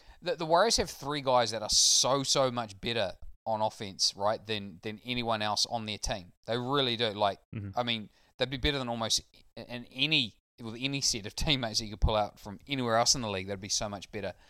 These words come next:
Speaker 1: But in the Celtics case, like, the guys are kind of equivalently talented offensively. I think Hayward's obviously underperforming a little bit, like, but Horford's game isn't to shoot, you know, twenty shots a game. Um,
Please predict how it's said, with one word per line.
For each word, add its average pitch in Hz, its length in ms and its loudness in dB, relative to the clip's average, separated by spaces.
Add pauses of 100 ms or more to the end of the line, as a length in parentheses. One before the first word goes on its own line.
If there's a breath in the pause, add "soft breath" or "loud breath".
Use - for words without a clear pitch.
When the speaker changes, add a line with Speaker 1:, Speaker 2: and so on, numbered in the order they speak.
(280 loud breath)
Speaker 1:
But 139 160 6
in 156 100 -2
the 156 80 2
Celtics 190 400 2
case, 127 260 2
like, 117 160 -2 (280 loud breath)
the - 80 -6
guys 160 340 2
are 208 140 -2
kind 147 460 -2
of 143 80 -2
equivalently 127 680 -6
talented 117 480 -4
offensively. 104 760 -6
I 120 80 2
think 131 140 0
Hayward's 127 440 4
obviously 104 380 -2
underperforming 107 680 -6
a 98 60 -4
little 107 180 -2
bit, 110 180 -2
like, 101 180 0 (460 soft breath)
but 139 140 4
Horford's 190 360 2
game 113 340 2
isn't 107 220 -6
to - 60 -8
shoot, - 340 -4 (180)
you 104 120 -4
know, 107 220 -4 (280)
twenty 104 260 -8
shots - 280 -6
a - 60 -2
game. 123 320 -8 (480 soft breath)
Um, 107 580 4